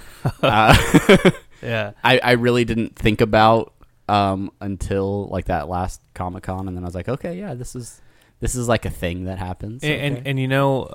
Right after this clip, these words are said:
Speaker 1: our V I P party wasn't nearly as, as, as hectic as that. <laughs>
Speaker 2: Yeah,
Speaker 1: Crazy
Speaker 2: well,
Speaker 1: as that
Speaker 2: he,
Speaker 1: was.
Speaker 2: he, he got turned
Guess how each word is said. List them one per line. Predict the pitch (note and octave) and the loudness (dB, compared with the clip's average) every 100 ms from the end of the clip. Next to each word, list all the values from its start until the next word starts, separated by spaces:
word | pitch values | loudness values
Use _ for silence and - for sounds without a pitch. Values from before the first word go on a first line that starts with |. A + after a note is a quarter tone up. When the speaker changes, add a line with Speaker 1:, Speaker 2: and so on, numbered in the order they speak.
| - | -6
Speaker 1:
our | B2 C3+ | -4 -2
V | C3 A#2+ | 0 0
I | |
P | A#2 A2+ | 0 -6
party | - G#2 G#2 | -6 -4 -4
wasn't | G#2 G#2 G2+ A#2+ | -4 -6 -10 -8
nearly | A2+ G#2+ G2+ F#2+ | -6 -4 -6 -6
as, | F#2+ F#2+ - _ _ | -10 -14 -20 _ _
as, | A#2+ G#2+ - _ - _ _ _ - - | -16 -14 -18 _ -20 _ _ _ -20 -12
as | A#2+ A2+ | -8 -8
hectic | - A#2 - G#2+ A2 | -6 -8 -8 -10 -10
as | F#2 | -8
that. | G2+ - - | -8 -8 -8
<laughs> | A2 - - | -10 -10 -4
Speaker 2:
Yeah, | G#2+ G#2+ | 2 4
Speaker 1:
Crazy | C3 G#2+ | 4 2
Speaker 2:
well, | G#2+ | 2
Speaker 1:
as | |
that | G#2 | 2
Speaker 2:
he, | A#2+ | 0
Speaker 1:
was. | G2+ G2 | 0 -4
Speaker 2:
he, | A#2 - | -4 -4
he | F#2 G#2 | -8 -4
got | G#2+ F#2+ - | -2 -2 -2
turned | - G2 - | -4 -4 -8